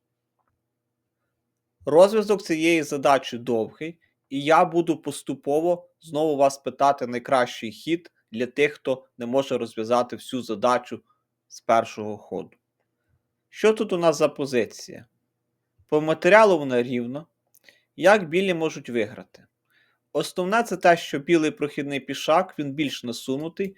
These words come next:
йому два ходи до ферзя. І також варто порівняти королів. Чорний король, він буде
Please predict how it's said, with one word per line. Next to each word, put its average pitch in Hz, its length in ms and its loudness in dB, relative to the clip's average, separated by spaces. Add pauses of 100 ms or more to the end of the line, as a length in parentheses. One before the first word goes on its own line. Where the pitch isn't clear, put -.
(140)
йому 165 260 -2
два 143 240 4
ходи 139 400 -2
до 120 120 -6
ферзя. 117 460 -10 (1120)
І 190 100 -2
також 214 500 4
варто 185 400 6 (240)
порівняти 151 520 0
королів. 131 720 -2
Чорний 170 460 4
король, 165 460 4 (300)
він 147 160 -8
буде 143 440 0